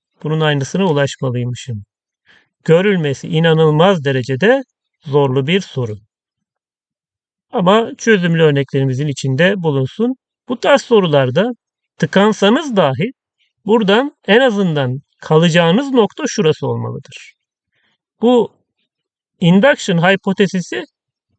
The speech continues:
burada parçalayıp yerine koyduğunuz bir gözüksün. Bu hale gelip en kötü burada tıkanıp kalmaktır.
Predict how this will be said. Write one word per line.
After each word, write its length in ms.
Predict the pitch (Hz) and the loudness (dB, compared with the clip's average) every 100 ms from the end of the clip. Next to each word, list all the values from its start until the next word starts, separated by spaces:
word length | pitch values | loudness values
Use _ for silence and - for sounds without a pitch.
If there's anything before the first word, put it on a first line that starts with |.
| - | -2
burada 300 | 214 196 175 | 0 2 0
parçalayıp 640 | - 185 196 226 220 294 - | 0 -2 0 -2 -2 -4 -4
yerine 480 | 175 175 214 240 226 - | 0 2 2 2 0 0
koyduğunuz 720 | 214 220 202 240 262 311 226 | 0 2 0 -2 -2 -2 -2
bir 80 | 208 | 0
gözüksün. 560 | 180 160 151 - 120 - _ _ _ _ _ _ _ - | 0 -2 -4 -8 -16 -16 _ _ _ _ _ _ _ 0
Bu 120 | 196 | 2
hale 280 | 165 175 - | 4 2 -2
gelip 300 | 156 220 - - | -2 -4 -6 -4
en 220 | 254 320 | -2 -2
kötü 320 | 294 277 277 | -4 -6 -2
burada 240 | 233 214 247 | -2 0 -4
tıkanıp 460 | - - 190 240 | -4 -4 -2 -2
kalmaktır. 600 | - 151 147 151 - 139 | -6 -4 -2 -4 -6 -8